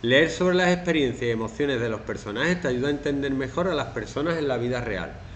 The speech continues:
La empatía es una habilidad crucial para relacionarte mejor con los demás. En las pelis también, pero en el libro lo guay es que te pone el proceso mental del personaje, qué está pensando cada momento.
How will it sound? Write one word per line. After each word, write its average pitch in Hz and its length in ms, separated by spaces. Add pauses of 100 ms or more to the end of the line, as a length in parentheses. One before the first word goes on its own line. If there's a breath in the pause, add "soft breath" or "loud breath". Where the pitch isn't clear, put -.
(340 loud breath)
La 127 100
empatía 120 400
es 156 60
una 160 140
habilidad 151 380
crucial 151 480
para 135 200
relacionarte 117 720
mejor 143 320
con 156 120
los 123 160
demás. 95 240 (400 loud breath)
En 113 100
las 113 120
pelis 165 360
también, 120 480 (460 loud breath)
pero 120 220
en 120 80
el 120 160
libro 151 320
lo 117 160
guay 147 240
es 175 80
que 185 100
te 175 140
pone 160 260
el 180 120
proceso 139 540
mental 147 560
del 131 120
personaje, 131 760
qué 147 100
está 147 340
pensando 127 580
cada 117 220
momento. 95 560